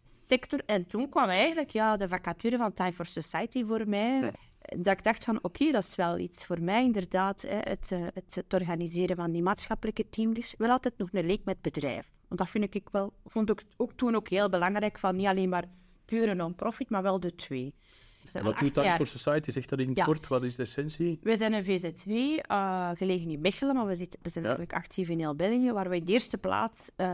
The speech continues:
Speaker 1: bedrijven eigenlijk helpen bij het coördineren en het faciliteren van hun C S R-beleid.
Speaker 2: Ja.
Speaker 1: Eh, de eerste plaats is dat
Speaker 2: C S R,
Speaker 1: organis-
Speaker 2: Corporate Social Responsibility.
Speaker 1: Responsibility.
Speaker 2: Ja.
Speaker 1: En nu is dat meer en meer sustainability geworden.
Speaker 2: Ja.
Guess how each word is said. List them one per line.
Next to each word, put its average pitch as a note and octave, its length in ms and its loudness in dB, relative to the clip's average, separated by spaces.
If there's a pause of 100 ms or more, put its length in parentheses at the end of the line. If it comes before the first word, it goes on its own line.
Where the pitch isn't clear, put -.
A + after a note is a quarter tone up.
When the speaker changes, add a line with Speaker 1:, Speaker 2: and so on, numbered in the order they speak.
Speaker 1:
bedrijven F#3 580 0
eigenlijk F#3+ 480 -2 (220)
helpen G#3+ 360 2
bij G3+ 100 2
het F#3 140 -4
coördineren F#3+ 720 0
en F3+ 120 -2
het F3 140 -4
faciliteren F#3 680 0
van D3+ 220 -6
hun D3+ 120 -2
C D3+ 60 -8
S D#3 320 -2
R-beleid. A3 640 -2
Speaker 2:
Ja. F#2+ 220 -2 (320)
Speaker 1:
Eh, F3+ 300 0
de F3 60 0
eerste F#3 240 0
plaats F#3 260 -2
is F3 60 -10
dat F3+ 100 -6
Speaker 2:
C - 40 -8 (140)
S F#3+ 60 0
R, - 40 -2
Speaker 1:
organis- B2 280 0 (160)
Speaker 2:
Corporate G#2+ 400 -2
Social G#2 380 0
Responsibility. G3 460 -2 (140)
Speaker 1:
Responsibility. F3+ 280 0
Speaker 2:
Ja. F#3+ 140 -2
Speaker 1:
En F#3+ 140 -4
nu G#3 60 -2
is G#3+ 80 -2
dat G3+ 140 4
meer G3+ 160 0
en F#3 100 0
meer F3+ 120 -4
sustainability F#3 800 -2
geworden. A#3 480 0
Speaker 2:
Ja. - 200 -4